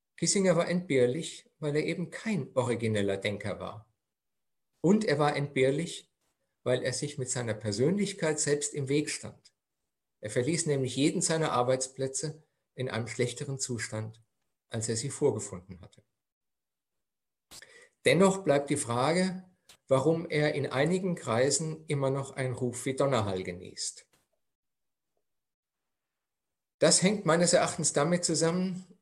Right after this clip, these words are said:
dass er zu seiner Zeit die Wünsche und Erwartungshaltungen der amerikanischen Gesellschaft bediente. Nixon, sein Chef, hatte das Amt des Präsidenten schwer beschädigt durch Watergate und andere Skandale.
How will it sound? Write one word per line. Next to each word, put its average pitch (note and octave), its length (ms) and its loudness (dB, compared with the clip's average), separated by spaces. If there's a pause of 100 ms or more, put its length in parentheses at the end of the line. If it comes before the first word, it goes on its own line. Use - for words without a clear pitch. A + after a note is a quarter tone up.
(160)
dass C3+ 200 0
er C#3 160 0
zu G3 140 0
seiner E3+ 340 4
Zeit C#3 680 -2
die B2+ 160 -4
Wünsche F#3 340 -2
und D#3 160 -6
Erwartungshaltungen C3+ 1080 -2
der C3 140 -4
amerikanischen A#2 760 -8
Gesellschaft G#2 640 -8
bediente. G2+ 500 -8 (1120)
Nixon, E3 400 0
sein B2 220 0
Chef, - 400 -2 (760)
hatte C#3 180 4
das C#3 260 4
Amt F#3 220 0
des D3+ 200 0
Präsidenten C3+ 680 -2
schwer D3+ 280 4
beschädigt D3 800 0
durch A2+ 180 -4
Watergate C#3+ 560 2
und B2 120 -8
andere C3+ 360 -2
Skandale. C#3 720 -6